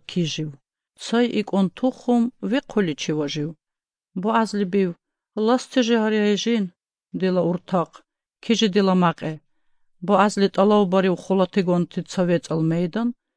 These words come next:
кадиги нишара ҳе жин, ихтира мақъе кабижив. Боаз ли бив, хет тухумци, нуи минни бир цул цари пай, чер цари ҳабил мавциттар. Нихала тухумла,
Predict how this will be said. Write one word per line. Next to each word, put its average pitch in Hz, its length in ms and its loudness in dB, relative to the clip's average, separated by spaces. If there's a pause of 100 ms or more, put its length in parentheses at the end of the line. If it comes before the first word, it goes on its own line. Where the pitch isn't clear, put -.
(180)
кадиги 240 340 4
нишара 202 440 2
ҳе 170 140 0
жин, 156 240 -2 (680)
ихтира 220 440 0
мақъе 185 260 0
кабижив. 151 540 -6 (680)
Боаз 196 340 2
ли 180 140 2
бив, 156 260 0 (520)
хет 180 200 0
тухумци, 160 720 -6 (500)
нуи 202 320 2
минни 233 640 4 (120)
бир 190 380 0
цул 196 280 -8
цари 175 320 -2
пай, 160 340 -2 (520)
чер 175 240 0
цари 170 380 -4
ҳабил 202 340 0 (160)
мавциттар. 160 880 -6 (480)
Нихала 208 480 2
тухумла, 190 680 0